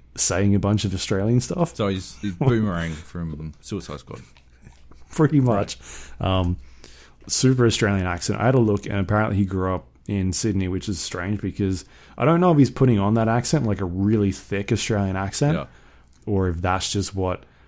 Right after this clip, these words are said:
Speaker 1: that dude sounds like.
Speaker 2: Right.
Speaker 1: Um, but there's a lot of swearing from that guy. Some, some really good lines. Uh, so I think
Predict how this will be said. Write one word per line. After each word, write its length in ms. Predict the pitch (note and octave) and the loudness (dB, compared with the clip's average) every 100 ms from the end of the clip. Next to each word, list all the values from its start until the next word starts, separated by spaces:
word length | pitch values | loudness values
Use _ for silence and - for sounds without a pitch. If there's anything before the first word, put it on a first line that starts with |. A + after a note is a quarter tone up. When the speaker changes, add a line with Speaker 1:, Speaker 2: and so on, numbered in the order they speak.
| - - | -20 -8
Speaker 1:
that 200 | G2+ F2+ | -6 -4
dude 220 | G2+ F#2+ | -2 -2
sounds 360 | - F#2+ F#2 - | -2 -4 -4 -2
like. 300 | C3 D#3+ - - - - - | -2 -4 -6 -20 -20 -20 -8
Speaker 2:
Right. 180 | F#2 F2 | -6 -4
Speaker 1:
Um, 180 | E2+ - - - - - - - - | -6 -10 -18 -20 -20 -20 -20 -16 -4
but 200 | G2+ G2 | 0 2
there's 160 | G#2 G#2 | 0 0
a 40 | |
lot 140 | G2+ G#2+ | 2 2
of 60 | |
swearing 440 | - G2+ F2+ F2+ F2 | 0 -2 -2 -2 -2
from 160 | F#2+ | -2
that 180 | F2+ F2 | -2 -2
guy. 400 | G2 F2+ F2 E2+ - - - - | -2 -2 -2 -4 -10 -20 -20 -16
Some, 420 | - F#2+ F2+ - | -6 -4 -4 -4
some 240 | - G#2 G2+ | -4 0 4
really 160 | G#2 | 4
good 120 | G2 | 4
lines. 580 | E2+ E2+ E2+ E2+ E2+ D#2+ | 0 -2 -4 -4 -4 -6
Uh, 200 | - F#2 | -6 -6
so 240 | F#2 G2+ G2 | -4 -2 -2
I 60 | |
think 540 | G2 C3+ A#2+ G#2 - | 2 4 4 2 -2